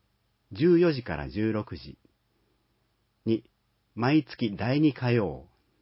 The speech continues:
十時から十二時。三、毎月第三水曜、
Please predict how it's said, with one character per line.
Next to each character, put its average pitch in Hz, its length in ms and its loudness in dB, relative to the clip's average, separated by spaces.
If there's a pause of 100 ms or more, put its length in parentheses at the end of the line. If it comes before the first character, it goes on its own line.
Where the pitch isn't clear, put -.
十 165 280 2
時 117 100 -6
か 80 140 -8
ら 71 160 -8
十 117 260 0
二 123 140 2
時。 - 180 -16 (1400)
三、 98 300 -4 (600)
毎 143 260 2
月 104 380 -8
第 139 220 0
三 147 280 -2
水 120 380 -2
曜、 76 320 -6